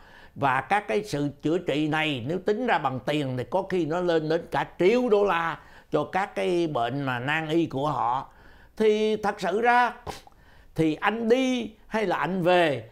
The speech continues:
trong một thời gian ở Việt Nam thì người ta lại dấy lên một cái, ở,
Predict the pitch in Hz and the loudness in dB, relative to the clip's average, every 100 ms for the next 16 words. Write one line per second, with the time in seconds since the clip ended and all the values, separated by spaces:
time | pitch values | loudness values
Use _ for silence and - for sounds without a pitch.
0 | - - 196 185 - 151 143 147 196 196 | -16 -2 -2 -2 -4 -2 0 4 4 4
1 | 170 190 170 170 180 185 175 156 143 131 | 0 0 -2 0 0 0 -4 -4 -4 -2
2 | 135 160 170 147 131 165 226 254 202 139 | -2 0 0 0 -2 0 -2 0 -2 -2
3 | 139 - 180 139 170 | -6 -6 0 2 2